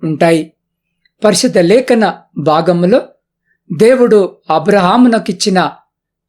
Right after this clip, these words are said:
ఆశీర్వాదములను మనము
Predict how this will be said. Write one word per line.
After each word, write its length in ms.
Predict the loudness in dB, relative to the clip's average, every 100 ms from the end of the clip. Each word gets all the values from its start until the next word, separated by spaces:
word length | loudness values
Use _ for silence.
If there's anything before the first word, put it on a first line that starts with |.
| -2
ఆశీర్వాదములను 1160 | 0 0 0 0 0 0 0 0 0 -2 -4 -8 _ _ _ _ -2
మనము 400 | 0 0 -2